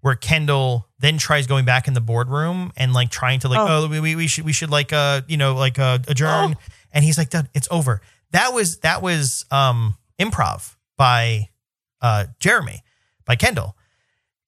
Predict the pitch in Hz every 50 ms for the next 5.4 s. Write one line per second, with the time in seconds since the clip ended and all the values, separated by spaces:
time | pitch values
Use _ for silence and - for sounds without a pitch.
0 | _ - 170 175 180 170 165 160 156 151 127 - - 190 190 160 139 190 226 202
1 | 202 185 160 - 170 147 165 156 - 170 180 190 202 208 208 - - 165 139 120
2 | - 180 226 233 202 165 147 - 143 139 135 135 135 131 131 156 208 220 - -
3 | - 151 135 131 123 - 135 - - - - 190 220 214 165 143 135 131 131 120
4 | - - 143 131 123 127 123 123 143 147 151 143 135 127 135 127 - 131 117 113
5 | 110 110 117 120 156 185 190